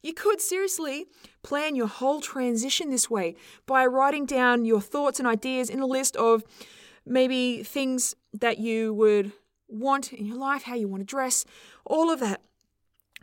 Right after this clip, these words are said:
Now, once you've gotten a list and written down a bit of an idea of how you think you want to feel, how you want to see yourself,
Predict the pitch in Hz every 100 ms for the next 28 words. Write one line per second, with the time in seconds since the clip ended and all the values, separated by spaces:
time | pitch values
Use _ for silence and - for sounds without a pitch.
0 | _ - 262 277 262 294 381 - 381 381
1 | 247 247 233 247 247 - - 226 220 220
2 | 247 233 240 226 220 226 220 214 214 220
3 | 208 202 208 220 202 226 208 208 185 190
4 | - 247 240 220 208 196 180 180 185 -
5 | 240 247 226 196 190 240